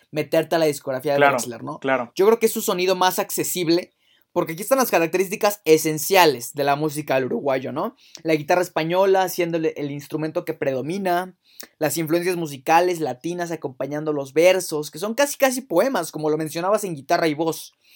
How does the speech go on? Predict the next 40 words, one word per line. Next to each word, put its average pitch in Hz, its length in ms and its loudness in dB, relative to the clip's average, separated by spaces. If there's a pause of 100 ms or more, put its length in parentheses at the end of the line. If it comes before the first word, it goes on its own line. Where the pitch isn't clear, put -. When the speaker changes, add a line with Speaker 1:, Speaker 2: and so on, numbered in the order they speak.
(420)
Speaker 1:
En 156 120 -6
serio, 185 380 4
Guitarra 151 360 4
y - 20 2
Voz 165 160 2
se 180 80 0
las 151 120 0
recomiendo 151 340 -6
muchísimo, 170 500 -6
se 160 120 -6
las 131 100 -10
recomendamos, 147 560 -4
es 156 60 -16
un 160 180 -10
joyón 147 580 2
de, 135 180 -6
de - 160 -12
canción, 123 420 -8
¿no? 151 200 -8
Speaker 2:
Es - 80 -16
un 139 120 -6
joyón. 123 420 -4
Speaker 1:
Y 214 560 -4
también 175 320 4
tiene 214 280 0
letras 190 680 6
que 147 100 -4
son, 160 200 -4
de 170 80 -2
nuevo, 175 400 4
alegorías 147 560 2
al 156 120 4
amor 165 400 0
y 147 100 -2
a 139 60 0
la 135 80 -2
unidad 139 200 -2
entre 160 220 -2
pueblos, 180 420 4
¿no? 175 260 -6